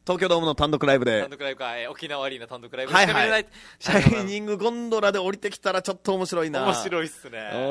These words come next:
Speaker 1: うん、どうなるのか。
Speaker 2: ちょっとあの、アイデアいただきます。ありがとうございます。
Speaker 1: いや、なんなんシャイニングゴンドラって。
Speaker 2: <laughs> めっちゃかっこいいっすね。
Speaker 1: いや、いいですけどね。あ、
Speaker 2: かっこいい。
Speaker 1: でもあのー、大五郎、えー、フェノメノ三ですね。
Speaker 2: はい。
Speaker 1: から、えー、シャイニングベルトがいいなというのも来てますね。
Speaker 2: あー、いいっすね。
Speaker 1: いやいや、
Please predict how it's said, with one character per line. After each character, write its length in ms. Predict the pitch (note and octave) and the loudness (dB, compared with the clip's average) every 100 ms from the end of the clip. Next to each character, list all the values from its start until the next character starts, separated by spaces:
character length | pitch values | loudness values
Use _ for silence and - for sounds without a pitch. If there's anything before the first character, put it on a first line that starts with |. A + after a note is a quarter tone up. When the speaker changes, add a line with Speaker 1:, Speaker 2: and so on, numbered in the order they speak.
| C#3+ C3+ | -2 -2
Speaker 1:
う 40 | C3 | -2
ん、 40 | |
ど 200 | D3 D#3+ | -2 0
う 20 | |
な 100 | D3+ | 0
る 80 | C3+ | -2
の 140 | C3 A#2 | -4 -4
か。 320 | B2 A#2 G2 | -2 -2 -4
Speaker 2:
ち 60 | D#3 | -8
ょ 40 | |
っ 20 | - | -12
と 100 | C3 | -12
あ 40 | |
の、 100 | A#2+ | -6
ア 60 | C#3 | -6
イ 80 | C3 | -6
デ 80 | |
ア 20 | B2 | -8
い 60 | |
た 80 | B2+ | -8
だ 80 | B2+ | -12
き 100 | A#2 | -10
ま 100 | A2 | -12
す。 120 | - | -6
あ 60 | G#2+ | -4
り 60 | |
が 60 | G#2+ | -2
と 80 | F3+ | -2
う 20 | |
ご 40 | C#5 | -4
ざ 20 | |
い 40 | |
ま 60 | - | -6
す。 20 | |
Speaker 1:
い 0 | |
や、 0 | |
な 0 | |
ん 0 | |
な 60 | B3 | -6
ん 40 | |
シ 80 | - | -2
ャ 100 | D#3+ | -4
イ 40 | |
ニ 100 | D#3 | -4
ン 20 | |
グ 120 | C#3+ B2+ | -8 -8
ゴ 100 | C3 | -8
ン 40 | |
ド 80 | A#2 | -8
ラ 100 | A2 | -8
っ 40 | |
て。 60 | A2+ | -6
Speaker 2:
<laughs> 0 | |
め 60 | - | -6
っ 140 | G2+ | -6
ち 60 | F2+ | -8
ゃ 20 | |
か 80 | - _ | -10 _
っ 140 | - | -12
こ 60 | F#3 | -10
い 40 | |
い 20 | |
っ 40 | D3+ | -12
す 120 | - | -16
ね。 60 | - | -6
Speaker 1:
い 40 | |
や、 100 | B2 | -4
い 100 | D#3 | -2
い 60 | D#3 | -4
で 80 | B2+ | -4
す 80 | |
け 80 | C#3+ | -6
ど 80 | A#2+ | -6
ね。 140 | A#2 D#3+ | -8 -6
あ、 100 | E3 | -6
Speaker 2:
か 60 | |
っ 40 | - - | -8 -14
こ 80 | B2 | -14
い 100 | A2 | -4
い。 40 | |
Speaker 1:
で 120 | D#3+ | -4
も 140 | F3+ E3 | -2 -4
あ 40 | |
の 100 | D#3 D3 C#3+ C#3 C3+ C#3 | -4 -4 -2 -2 -2 0
ー、 20 | |
大 180 | F3+ G#3 | 2 2
五 100 | F3 | 2
郎、 200 | D3 C3+ | 0 -2
え 360 | B2+ A#2+ A#2 G#2+ | -2 -2 -2 -4
ー、 40 | C3+ | -2
フ 40 | |
ェ 40 | |
ノ 140 | F3+ F3 | -2 0
メ 80 | E3 | -2
ノ 120 | D3+ | -4
三 180 | E3 D#3+ | -6 -6
で 80 | |
す 100 | A#2+ | -8
ね。 180 | C#3 - | -4 -4
Speaker 2:
は 180 | - C#3+ | -2 -2
い。 120 | F#2+ _ | -2 _
Speaker 1:
か 100 | C#3+ | -2
ら、 180 | C#3+ C3 | 0 0
え 280 | A2+ A2 F#2+ | -4 -6 -6
ー、 320 | _ _ _ | _ _ _
シ 80 | - | -4
ャ 120 | G#3 | -2
イ 40 | F4+ | -2
ニ 160 | A#3+ | -6
ン 80 | A#3+ | -6
グ 140 | A#3+ F#3 | -2 0
ベ 180 | F#3 | 2
ル 100 | A3+ | 2
ト 120 | - C#3+ | 0 -4
が 120 | A#2 | -4
い 100 | A2+ | -6
い 40 | |
な 120 | A2 | -8
と 80 | - | -4
い 60 | A#2+ | -4
う 40 | |
の 80 | G#2 | -2
も 60 | C#3 | 2
来 460 | D#3 E3 E3 E3 | 4 4 2 -2
て 0 | |
ま 0 | |
す 60 | F3+ | -6
ね。 20 | |
Speaker 2:
あ 0 | |
ー、 0 | |
い 20 | |
い 40 | F3+ | -8
っ 40 | |
す 60 | F3+ | -6
ね。 60 | |
Speaker 1:
い 20 | D#3 | -4
や 80 | |
い 60 | B2+ | -4
や、 300 | A#2 A2 | -4 -6